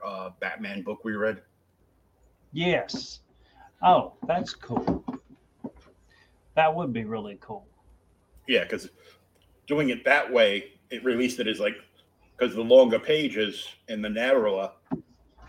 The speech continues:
Speaker 1: uh, with a, a little bit of blow up of the, of the panels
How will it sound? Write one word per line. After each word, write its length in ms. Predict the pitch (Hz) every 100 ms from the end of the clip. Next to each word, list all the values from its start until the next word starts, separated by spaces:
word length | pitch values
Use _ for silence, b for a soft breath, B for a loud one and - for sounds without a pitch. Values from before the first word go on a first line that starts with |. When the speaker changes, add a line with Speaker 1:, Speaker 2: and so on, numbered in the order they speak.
| - -
Speaker 1:
uh, 340 | 113 101 95 - _
with 160 | 123 113
a, 240 | 127 123 -
a 80 | 135
little 380 | 120 123 143 123
bit 260 | 120 131
of 260 | 131 120 - - 190 - _ _
blow 320 | 117 127 127
up 160 | 117 -
of 180 | 107 87
the, 380 | 107 95 92 101 _ _ _
of 120 | 117 92
the 80 | 101
panels 580 | 127 123 113 90 90